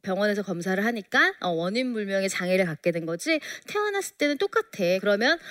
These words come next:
"아, 그렇구나"라고 고개를 끄덕이더라고요. 그런 것처럼 보시면 선천적인 장애는 사점구 퍼센트밖에 안 돼요. 그리고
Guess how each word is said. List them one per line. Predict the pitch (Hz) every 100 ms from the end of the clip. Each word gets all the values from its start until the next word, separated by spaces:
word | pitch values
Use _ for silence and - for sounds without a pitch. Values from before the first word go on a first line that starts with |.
| - -
"아, | 185 202 226
그렇구나"라고 | 233 226 - 233 226 226 220 170 180
고개를 | - 185 196
끄덕이더라고요. | 196 294 370 277 208 170 156 160 156 156 156 156 - - -
그런 | 226
것처럼 | 226 214 233 285 262 - - -
보시면 | - 220 233 247 285 175 165
선천적인 | - - 392 415 359 349 294
장애는 | 269 202 175 185 277 403 - _
사점구 | - 330 349 302 - -
퍼센트밖에 | 196 185 170 156 139 131
안 | 123 143
돼요. | 143 156 180 160 - - -
그리고 | 202 202 269 339